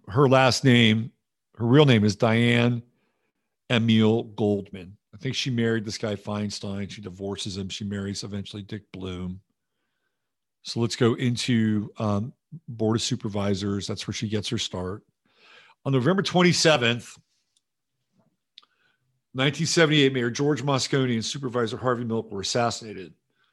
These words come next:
by former Supervisor Dan White. I don't think White killed them, which is why he got such a lenient sentence. I think he was mind controlled. I think somebody else kills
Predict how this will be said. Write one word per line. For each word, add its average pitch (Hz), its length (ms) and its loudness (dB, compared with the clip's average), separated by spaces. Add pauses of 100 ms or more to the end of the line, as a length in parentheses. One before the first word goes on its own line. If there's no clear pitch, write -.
(960)
by 139 140 -4
former 143 280 0
Supervisor 117 540 -4
Dan 113 240 -4
White. 101 240 -8
I 139 80 4
don't 165 160 4
think 165 220 2
White 127 280 2
killed 151 240 0
them, 180 320 2
which 123 220 -4
is 107 80 -6
why 120 160 2
he 123 100 0
got 123 220 -2
such - 160 -10
a 101 40 -8
lenient 123 440 -4
sentence. 156 560 -4 (480)
I 107 40 -6
think 110 180 -4
he 123 100 -2
was 101 120 -2
mind 117 300 0
controlled. 156 640 0
I 110 80 -6
think 117 160 -6
somebody 120 320 -2
else 117 480 -2
kills 107 540 -4